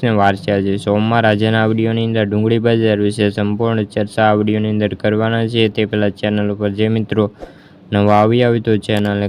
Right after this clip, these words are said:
ખાસ સબસ્ક્રાઇબ કરી દેજો અને વીડિયો પસંદ આવે તો વીડિયોને લાઈક કરી દેજો. નાસિકમાં ડુંગળી બજારમાં ક્વિન્ટલે વીસ રૂપિયાના સુધરતા સૌરાષ્ટ્રમાં રાહત મળી છે.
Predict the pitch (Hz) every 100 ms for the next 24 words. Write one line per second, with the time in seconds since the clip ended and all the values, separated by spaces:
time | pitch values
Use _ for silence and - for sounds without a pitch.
0 | 98 - 107 107 104 95 - 113 113 120
1 | 117 113 117 113 110 107 104 110 107 110
2 | - 110 110 110 104 101 101 101 101 101
3 | 104 - 117 110 113 110 117 113 - -
4 | - - - 110 110 - 127 131 127 117
5 | 113 113 113 113 110 117 113 104 - 113
6 | 117 123 117 101 110 113 - 120 117 117
7 | 113 110 107 101 113 107 107 107 107 110
8 | 113 117 113 120 113 101 98 107 104 95
9 | 107 110 110 123